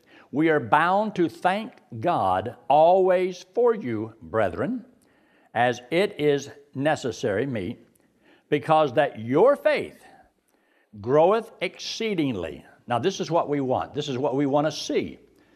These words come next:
We want to see people growing in the Lord, starting with your salvation and watching people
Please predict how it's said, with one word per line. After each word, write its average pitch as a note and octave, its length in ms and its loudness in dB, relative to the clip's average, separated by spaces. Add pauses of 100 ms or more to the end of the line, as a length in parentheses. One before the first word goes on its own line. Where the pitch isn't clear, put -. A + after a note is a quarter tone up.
(240)
We C#3+ 120 0
want F3+ 260 0
to B3 60 -4
see A3+ 240 -6
people E3 500 -2
growing F#3+ 600 0
in F3 340 -6
the D#3+ 100 -2
Lord, C#3 520 -2 (720)
starting A#3 640 2 (520)
with D3+ 220 0
your C3+ 120 0
salvation D#3 1000 -2 (380)
and A2 180 -8
watching E3+ 560 -2
people C#3 680 -4